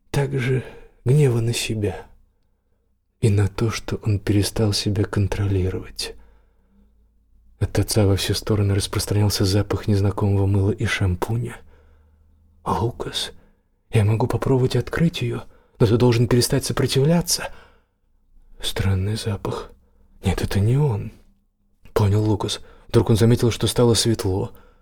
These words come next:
что он на корабле, что Джайлс Хильдебрандт умер пятнадцать лет назад. «Замечательно»,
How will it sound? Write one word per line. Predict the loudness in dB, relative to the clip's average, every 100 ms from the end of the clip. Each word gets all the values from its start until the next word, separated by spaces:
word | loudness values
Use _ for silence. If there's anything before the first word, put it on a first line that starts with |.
| _ _ _ _ -8
что | -6 -2
он | 0 2 4
на | 2
корабле, | 0 0 0 0 0 -2 -4 -8 -18 _ _ _ _
что | -6 0
Джайлс | 2 4 4 4 2
Хильдебрандт | 2 2 4 4 2 0 0
умер | 2 4 2
пятнадцать | 2 0 4 4 4 2
лет | 2 4
назад. | 0 0 -4 -6 -12 -14 _ _ _ _ _ _ _ _ _ _ _ _ -4
«Замечательно», | 0 0 -2 -4 -2 -2 -2 -6 -8 -10